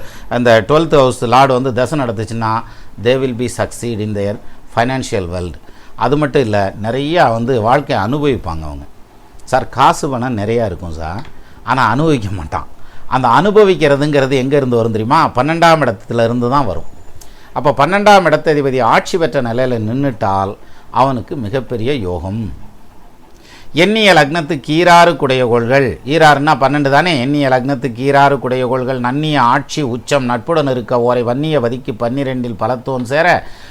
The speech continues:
மண்ணினில் வீரனாகி மன்னர்க்கும் சரியானா வேணாம்.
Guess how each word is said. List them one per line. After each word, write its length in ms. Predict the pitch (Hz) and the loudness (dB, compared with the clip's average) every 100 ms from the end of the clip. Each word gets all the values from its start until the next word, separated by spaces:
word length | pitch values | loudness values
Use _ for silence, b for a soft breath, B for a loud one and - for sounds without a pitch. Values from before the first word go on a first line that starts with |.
| B | B
மண்ணினில் 640 | - 117 143 180 185 180 170 | -4 2 2 2 0 -2 0
வீரனாகி 580 | 139 139 135 135 143 160 117 | 0 2 0 0 -2 -4 -2
மன்னர்க்கும் 540 | 117 160 190 185 156 160 | 2 4 4 2 0 -2
சரியானா 480 | 120 113 110 104 95 | 0 0 -2 -2 -4
வேணாம். 300 | 90 85 80 | -6 -10 -12